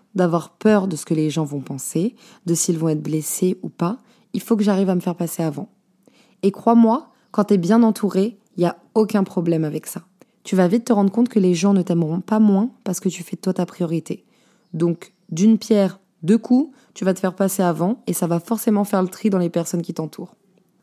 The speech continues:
Autre truc très très important pour pouvoir faire de soi sa priorité, apprendre à dire non. Ça, ça a longtemps été un gros problème dans ma vie et d'ailleurs je t'ai fait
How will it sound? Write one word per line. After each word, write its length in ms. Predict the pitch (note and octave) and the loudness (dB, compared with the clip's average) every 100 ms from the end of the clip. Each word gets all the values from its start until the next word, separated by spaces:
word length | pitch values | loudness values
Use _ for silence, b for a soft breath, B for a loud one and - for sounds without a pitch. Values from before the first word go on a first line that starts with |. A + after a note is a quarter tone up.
| _ _ - | _ _ 0
Autre 200 | A#3+ B3 | 0 0
truc 340 | - B3 - | 0 0 0
très 200 | - B3 | -2 -2
très 260 | A#3 A#3+ G#3 | 0 0 2
important 640 | G#3 G#3 G3 A3 G#3+ - - | 0 -2 -2 -2 -2 -6 -8
pour 140 | E3+ | -6
pouvoir 300 | F3+ E3 E3+ | -4 -4 -4
faire 160 | - F3 | -4 -4
de 80 | |
soi 420 | E3 - F#3 - - | -4 -2 -2 -2 -10
sa 220 | - F3 | -8 -8
priorité, 720 | E3 - E3+ D#3+ - F#3 B3+ _ _ _ _ | -6 -4 -2 -2 -4 -6 -6 _ _ _ _
apprendre 600 | - F#3+ - F#3+ A3 B3+ C4+ _ - | -6 -6 -4 0 0 0 -8 _ -4
à 100 | F#3+ | -2
dire 220 | F3 F#3 | 0 2
non. 220 | F3 C3 - _ _ _ _ _ | 2 0 -6 _ _ _ _ _
Ça, 380 | - - F3 - | -10 -6 -6 -6
ça 300 | - E3+ D#3 | -10 -8 -4
a 40 | |
longtemps 500 | D3+ E3+ F#3 F#3 F#3 | -4 -2 -4 -4 -4
été 360 | E3+ - F3+ - - | -4 -2 -2 -2 -6
un 180 | E3+ | -6
gros 500 | D#3+ D3+ E3 - G#3 | -6 -8 -14 -4 -2
problème 440 | G3+ - F3+ F3+ F3+ | -2 -4 -2 0 0
dans 120 | E3+ | -2
ma 140 | E3 | -2
vie 260 | D3+ D3+ F#3+ b b b | -4 -6 -10 b b b
et 80 | E3 | -2
d'ailleurs 240 | E3 E3 | 0 0
je 80 | F3+ | -2
t'ai 120 | - | -6
fait 320 | D#3+ F3 F3 | -4 -2 -2